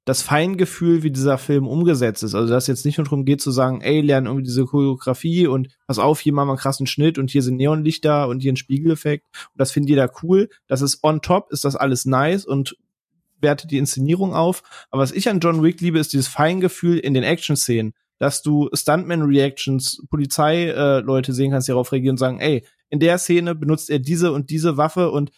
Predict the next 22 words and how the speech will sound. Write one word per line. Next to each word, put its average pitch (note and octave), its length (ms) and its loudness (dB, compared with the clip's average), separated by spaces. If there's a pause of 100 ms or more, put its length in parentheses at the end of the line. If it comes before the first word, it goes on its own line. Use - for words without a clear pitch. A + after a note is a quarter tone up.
(260)
jeder, F#3 360 2
der E3 220 0
sich C#3+ 180 -6
auskennt D3+ 420 0
im C#3 80 0
Metier, D3 340 0
würde D3 200 2
das C3+ 200 0
machen. C#3+ 360 -2 (200)
Und C3 100 -2
dass C#3 120 0
du C#3 120 -4
weißt, C#3 280 2
da B2+ 60 0
ist C#3 240 -2
dieser C#3 180 2
Kopf, E3 320 -2
dieses B2 280 -2
Feingefühl, C#3+ 580 -2
dieses A#2 240 -6
Handwerk D3 440 -2
reingeflossen, B2 640 -2